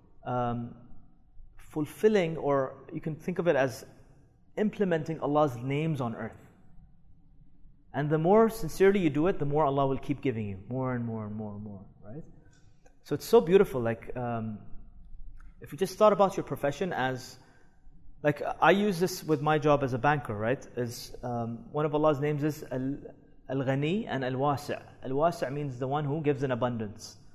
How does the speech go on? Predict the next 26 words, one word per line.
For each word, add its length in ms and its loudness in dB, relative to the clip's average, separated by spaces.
right? 260 0
With 200 2
no 180 2
limitations. 800 -2
From 240 -2
wus', 300 0
which 220 -8
means 320 -4
expansiveness 840 0
and 160 -2
no, 140 2
no 200 0
limits. 400 0
So 100 0
my 180 8
job 400 8
as 140 4
a 40 0
banker 380 4
is 380 2
to 340 4
make 320 2
my 120 2
clients 420 0
wealthier. 400 0
Okay? 200 -10